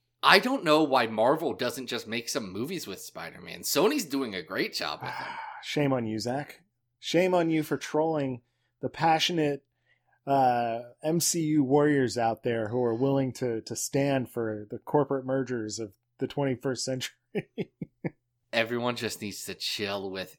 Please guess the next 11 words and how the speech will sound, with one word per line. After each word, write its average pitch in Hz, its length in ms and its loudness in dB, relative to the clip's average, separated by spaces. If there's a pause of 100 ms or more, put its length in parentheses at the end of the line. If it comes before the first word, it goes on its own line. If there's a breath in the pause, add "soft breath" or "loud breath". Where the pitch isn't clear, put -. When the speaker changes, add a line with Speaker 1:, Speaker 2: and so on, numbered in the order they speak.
(120)
Speaker 1:
everything. 92 840 -8
Speaker 2:
Oh 143 80 -2
my 135 180 0
God. 110 260 -8
Speaker 1:
Y'all, 110 220 2
there's, - 460 -6 (180)
there's 127 260 2
still 135 220 2
gonna 135 260 2
be 131 140 -6
Spider-Mans, 92 1160 -4